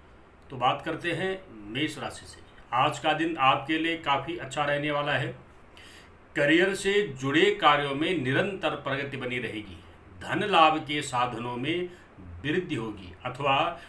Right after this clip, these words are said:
धन संबंधी योजनाएं आपकी सफल होंगी।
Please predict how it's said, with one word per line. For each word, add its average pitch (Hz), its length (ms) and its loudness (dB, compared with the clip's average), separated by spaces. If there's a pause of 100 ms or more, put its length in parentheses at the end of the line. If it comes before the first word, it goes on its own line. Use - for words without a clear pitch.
(320)
धन 160 220 0
संबंधी 139 760 -2
योजनाएं 139 720 0 (140)
आपकी 127 560 0
सफल 135 640 -10
होंगी। 92 260 -14